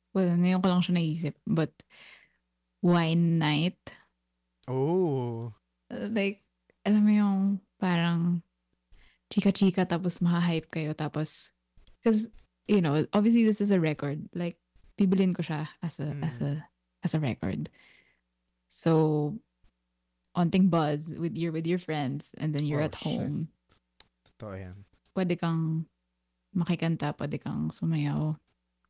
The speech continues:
Speaker 1: At gusto ko rin matuto mag-rollerblades,
Speaker 2: Ah.
Speaker 1: roller skates.
Speaker 2: <laughs> Actually, parang medyo nabuhay yung stuff
Speaker 1: Yeah,
Speaker 2: ngayon this
Speaker 1: I
Speaker 2: year.
Speaker 1: see people in B G C. I mean,
Speaker 2: Mm.
Speaker 1: I don't personally see them, but, like,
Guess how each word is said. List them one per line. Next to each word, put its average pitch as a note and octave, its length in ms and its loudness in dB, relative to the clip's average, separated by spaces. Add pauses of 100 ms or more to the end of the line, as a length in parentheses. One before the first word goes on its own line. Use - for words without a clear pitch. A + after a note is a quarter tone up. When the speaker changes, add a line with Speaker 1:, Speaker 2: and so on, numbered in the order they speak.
(160)
Speaker 1:
At C#4 160 0
gusto C4+ 240 0
ko D4 80 2
rin D4 160 2
matuto C#4+ 360 0
mag-rollerblades, F3 1600 -2
Speaker 2:
Ah. D#3+ 160 2
Speaker 1:
roller F3 240 2
skates. E3+ 800 -2
Speaker 2:
<laughs> - 80 -20
Actually, G4+ 400 2
parang C4+ 280 8
medyo G3 440 -2
nabuhay D3 720 -2
yung C#3 320 -6 (640)
stuff - 320 -4
Speaker 1:
Yeah, G3 160 6
Speaker 2:
ngayon D4+ 480 0
this - 80 -4
Speaker 1:
I A#3+ 160 0
Speaker 2:
year. G4 80 -2
Speaker 1:
see E4+ 160 0
people E4 320 -4
in D#4 240 -2
B A#3+ 160 2
G G#3 160 -2
C. - 140 -8 (680)
I G3 80 -2
mean, F#3+ 240 -2
Speaker 2:
Mm. - 40 -6
Speaker 1:
I F#3 40 -4
don't F#3 240 -2
personally D#3 480 -4
see C#3+ 160 -6
them, - 320 -4
but, - 240 -4
like, - 400 -8